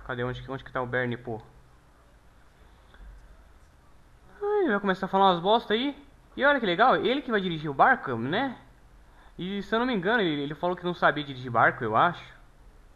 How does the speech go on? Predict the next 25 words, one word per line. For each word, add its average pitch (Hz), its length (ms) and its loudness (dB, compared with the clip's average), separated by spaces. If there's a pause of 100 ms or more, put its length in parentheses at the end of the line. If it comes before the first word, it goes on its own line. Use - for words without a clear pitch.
(320)
Nossa, 123 320 -10
é 120 40 -6
bem 131 260 -8
tenso 151 300 -6
isso. 113 300 -10 (260)
Então 160 120 -6
é 170 40 0
isso 175 140 -6
aí, 180 80 -2
galera. 160 420 2 (460)
Acabou-se 147 560 -2
as 135 80 -6
missões 131 380 -6
dele. 175 240 -4
Deixa 127 200 -12
eu 120 60 -10
ver 123 300 -6 (280)
as 120 80 -12
missões 123 300 -8
que 127 100 -14
restam 131 360 -4
aqui. 214 440 -6 (680)
Tem 156 100 -4
essas 160 200 -8
aqui 147 640 -6